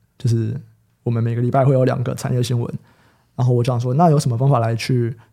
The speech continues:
推动，更让大家知道这个东西呢？哦，我们 Podcast 很像不错，所以我就录了 Podcast。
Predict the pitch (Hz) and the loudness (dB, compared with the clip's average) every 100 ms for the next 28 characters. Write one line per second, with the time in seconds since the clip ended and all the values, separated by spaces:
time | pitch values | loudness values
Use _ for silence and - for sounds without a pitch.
0 | _ - 175 185 123 147 - _ _ 160 | _ 0 2 2 0 -6 -14 _ _ 2
1 | 143 139 135 135 143 143 123 127 131 120 | 2 4 2 2 2 2 0 0 0 -2
2 | 120 - 156 123 113 123 - 214 226 151 | -4 4 4 4 0 -2 2 4 4 4
3 | 123 147 127 139 - _ _ _ _ _ | 2 2 2 -2 -4 _ _ _ _ _
4 | 135 127 135 139 120 131 123 113 | -2 0 0 0 0 0 -2 -6